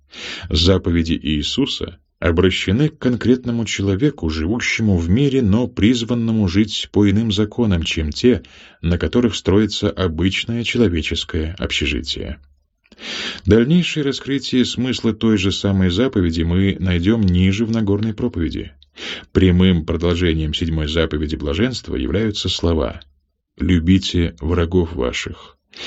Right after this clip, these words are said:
благословляйте проклинающих вас, благотворите ненавидящим вас и молитесь за обижающих вас и гонящих вас.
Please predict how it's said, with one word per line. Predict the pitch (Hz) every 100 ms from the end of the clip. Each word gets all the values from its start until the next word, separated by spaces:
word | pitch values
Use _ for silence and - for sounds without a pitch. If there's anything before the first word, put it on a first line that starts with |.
| - - -
благословляйте | 76 87 104 110 - 110 104 131 123 123
проклинающих | 123 120 113 117 123 123 104 92 - 78 -
вас, | 62 69 - - - _ _ _ _ -
благотворите | 76 76 73 73 78 76 92 98 - 92 - -
ненавидящим | 85 98 104 101 117 110 85 - - -
вас | - 55 - - -
и | 90
молитесь | 85 92 139 - 120
за | 87 92
обижающих | 85 80 82 117 107 - - - -
вас | 58 - - -
и | 82 78
гонящих | 78 78 82 101 85 - -
вас. | - 50 - -